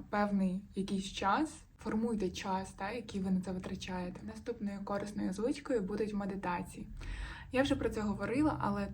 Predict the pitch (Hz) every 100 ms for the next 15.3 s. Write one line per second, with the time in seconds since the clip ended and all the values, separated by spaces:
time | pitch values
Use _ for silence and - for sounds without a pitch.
0 | - 214 208 202 - - - - - -
1 | - - - - 277 269 247 226 220 220
2 | - - 220 208 220 214 311 320 - -
3 | 208 208 202 208 226 320 320 - 208 202
4 | - 202 185 196 196 202 196 202 - 208
5 | 196 - 190 185 247 339 - - - -
6 | - 214 214 208 - 196 - 220 285 285
7 | 277 - 175 175 175 220 220 208 196 196
8 | 196 320 - - - - - 233 220 247
9 | 214 202 208 269 - 196 208 208 214 -
10 | 208 185 180 - _ - 196 202 220 -
11 | 226 220 220 214 208 208 196 226 302 294
12 | 233 208 208 - - 262 - - - -
13 | 208 214 254 254 233 233 - 285 294 285
14 | 220 - 240 247 247 - 226 214 208 226
15 | 254 269 220